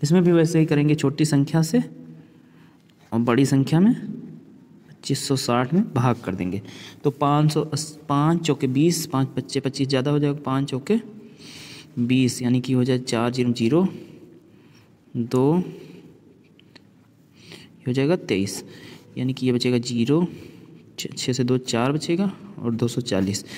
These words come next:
दो सौ चालीस से किस में भाग करेंगे, पहला जिससे भाग किए थे पाँच सौ अस्सी, फिर दो सौ चालीस, चौबीस दून हो जाएगा अड़तालीस, चार सौ अस्सी, फिर ये ज़ीरो, आठ से आठ जाएगा ज़ीरो, पाँच से चार जाएगा एक,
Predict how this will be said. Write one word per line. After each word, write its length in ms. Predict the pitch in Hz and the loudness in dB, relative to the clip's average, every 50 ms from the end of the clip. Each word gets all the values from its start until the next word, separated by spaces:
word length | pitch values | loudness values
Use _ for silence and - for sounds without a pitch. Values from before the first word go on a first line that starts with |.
| - - - - - - 139 | -14 -14 -16 -14 -6 0 2
दो 100 | 143 131 | 2 4
सौ 100 | - 147 | 2 2
चालीस 260 | 151 147 151 147 151 | 2 2 2 2 2
से 80 | 151 | 2
किस 140 | 151 143 - | 2 2 4
में 100 | 160 151 | 4 4
भाग 140 | 151 156 156 | 4 4 4
करेंगे, 320 | 156 160 170 175 196 233 | 2 2 2 2 2 2
पहला 400 | 247 - - - 127 131 135 131 | 0 -2 -2 -2 0 0 0 0
जिससे 280 | 120 120 123 - - 127 | 0 -2 -2 -2 0 0
भाग 240 | 123 120 117 120 117 - | 0 0 -2 -4 -2 0
किए 160 | 117 107 104 | 2 2 2
थे 100 | - 107 | 0 -4
पाँच 320 | 107 107 120 123 127 127 - | -4 0 0 2 2 0 0
सौ 200 | - 180 196 - - - - - - - - - - - - - | 0 0 0 -2 -4 -10 -18 -18 -18 -18 -18 -18 -20 -10 -6 -6
अस्सी, 360 | 117 - - - - 107 - - - - - - - - - - - - - - | -4 -4 -4 0 0 0 0 0 -4 -12 -14 -14 -14 -14 -14 -14 -16 -16 -10 -8
फिर 60 | - 135 | -2 0
दो 140 | 139 135 | 2 2
सौ 120 | 131 - 143 | 2 0 0
चालीस, 460 | - 131 131 151 165 165 - - - | 0 2 2 2 2 2 -2 -6 -6
चौबीस 380 | - - 131 127 127 156 151 - | -4 -2 -2 0 2 2 2 4
दून 200 | 185 220 240 - - - - - - - - - - - - - - - - - - | 4 4 4 2 0 -6 -14 -14 -16 -16 -18 -20 -20 -20 -20 -20 -20 -20 -18 -16 -8
हो 160 | - 113 107 | -4 -2 0
जाएगा 260 | 107 107 110 110 127 | 2 2 2 0 0
अड़तालीस, 520 | - 123 113 113 - 113 107 117 135 131 - | 0 0 -2 0 0 0 2 2 2 2 2
चार 160 | 117 110 113 | 0 -2 0
सौ 160 | 113 - 120 | 0 -2 -4
अस्सी, 240 | - - - 151 147 156 151 - - - - - - - | -4 -2 0 2 2 2 2 -2 -6 -16 -16 -18 -18 -14
फिर 160 | - - 123 | -10 -4 -2
ये 100 | 123 123 | 0 -2
ज़ीरो, 380 | 120 - 127 120 127 139 147 147 143 - | 0 0 0 2 4 4 2 2 0 0
आठ 160 | 120 117 120 | -2 -2 -2
से 100 | - 123 | 0 0
आठ 120 | 117 117 120 | 0 0 0
जाएगा 240 | 120 120 117 120 113 | 0 2 2 2 2
ज़ीरो, 240 | 117 117 123 139 131 | 2 2 2 2 0
पाँच 220 | - 123 117 120 | 0 -2 -2 -2
से 120 | - - - | -4 -6 -6
चार 140 | 120 117 | -6 -6
जाएगा 280 | 113 - 117 113 113 - - | -4 -4 -2 -2 -2 -2 2
एक, 240 | 120 135 147 - | 2 2 2 0